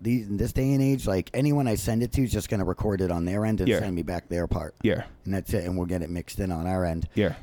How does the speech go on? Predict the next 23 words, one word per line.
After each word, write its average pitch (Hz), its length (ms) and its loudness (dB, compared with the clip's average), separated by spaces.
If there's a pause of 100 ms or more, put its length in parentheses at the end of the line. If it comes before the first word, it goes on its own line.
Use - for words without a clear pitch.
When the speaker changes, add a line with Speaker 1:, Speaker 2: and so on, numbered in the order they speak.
Speaker 1:
But, 127 120 2
uh, 123 160 2
I'm 117 260 0
also 131 500 2
offering, 95 580 2
um, 85 260 2
any 127 200 2
artist 120 280 2
that 104 120 2
wants 98 180 2
to 90 60 -2
do 131 200 4
this 107 220 2
with 90 140 2
me, 95 160 4
not 107 180 2
only 107 240 2
will 90 140 2
we 85 140 4
pay 123 240 4
for 104 120 -2
the 80 120 0
feature, 85 480 0